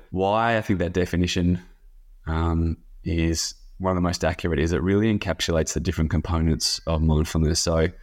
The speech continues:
mindfulness really is about paying attention in the present moment. It's about doing that on purpose.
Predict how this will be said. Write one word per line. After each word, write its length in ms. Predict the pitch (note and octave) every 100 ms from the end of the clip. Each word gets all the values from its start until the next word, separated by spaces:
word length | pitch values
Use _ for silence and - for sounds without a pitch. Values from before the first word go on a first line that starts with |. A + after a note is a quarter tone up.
| - -
mindfulness 640 | F#2 G#2+ B2 G#2+ G2 -
really 300 | F#2 F#2 F2+
is 100 | F2
about 300 | E2+ F2 -
paying 280 | - D#2+ D#2+
attention 400 | D#2+ E2 D#2 D#2+
in 80 | D#2+
the 60 |
present 320 | D2+ D#2 D2 C#2+
moment. 380 | D#2 D#2 A#2+ - _
It's 160 | G2+ -
about 220 | F2+ D#2+
doing 200 | F#2 F2+
that 100 | E2+
on 100 | E2
purpose. 640 | - E2+ E2+ - - -